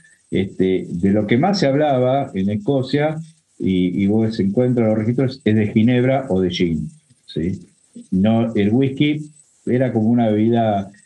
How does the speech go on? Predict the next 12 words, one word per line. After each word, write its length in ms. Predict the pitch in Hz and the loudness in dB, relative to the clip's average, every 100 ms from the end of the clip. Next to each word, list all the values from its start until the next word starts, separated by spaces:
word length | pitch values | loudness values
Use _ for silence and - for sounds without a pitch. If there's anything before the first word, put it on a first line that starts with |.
| _ - | _ -6
un 220 | 98 117 | 0 2
destilado 560 | 120 110 110 113 120 107 | 0 0 0 2 2 2
más, 400 | 117 101 - - | 0 -2 -6 -4
un 80 | 101 | -2
destilado 400 | 113 117 139 123 | -2 0 0 0
de 80 | |
cereales, 500 | 107 101 117 104 87 | -2 -2 0 0 -2
le 100 | 80 | -4
decían 520 | 80 80 82 80 80 80 | -6 -6 -4 -4 -4 -6
en 120 | 78 | -6
general, 460 | 80 80 76 73 | -6 -4 -6 -8
¿sí? 340 | - 98 117 | -6 -2 -2